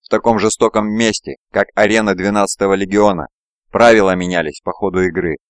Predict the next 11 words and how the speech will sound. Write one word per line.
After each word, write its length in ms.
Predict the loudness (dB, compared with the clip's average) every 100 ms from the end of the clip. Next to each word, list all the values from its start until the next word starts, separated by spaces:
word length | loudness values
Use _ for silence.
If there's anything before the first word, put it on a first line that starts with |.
| _ _ _ -2
Он 200 | 0 2
победил 440 | 2 4 4 2
следующего 640 | 2 2 2 0 -2 -4
соперника, 720 | -4 -6 -4 -4 -4 -10 -14 -12
и 140 | -6 -6
следующего, 840 | 0 2 2 0 -6 -8 -12 -16 _ _
и 120 | -4 -2
еще 280 | 0 0
девять 320 | 2 2 2 0
за 140 | -2
ним. 220 | -2 -6